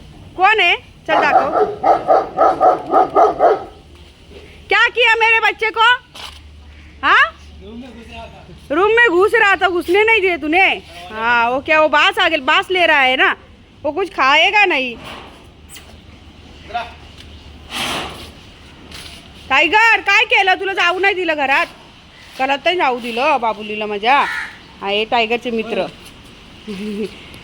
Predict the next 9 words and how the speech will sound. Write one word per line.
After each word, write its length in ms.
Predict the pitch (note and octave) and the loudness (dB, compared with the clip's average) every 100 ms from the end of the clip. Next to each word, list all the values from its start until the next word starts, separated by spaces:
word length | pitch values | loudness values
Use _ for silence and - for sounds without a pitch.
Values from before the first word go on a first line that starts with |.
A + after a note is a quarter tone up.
| - | -6
नाही, 200 | B3+ C4 | 0 2
वो 100 | B3+ | 2
सब 120 | C#4 | 0
फ्रेंड 380 | C4+ A#3+ C#4 E4+ | 0 2 2 4
है 60 | |
उसके. 380 | D4+ A#3 - F3+ - - - - - - - - - - - - - - - - F#3 | 2 0 -10 -14 -14 -20 -20 -20 -20 -20 -20 -20 -20 -20 -18 -18 -18 -18 -20 -16 -12
हा, 100 | F3+ | -8
हे 120 | F3+ | -6
बघ. 120 | F#3+ | -6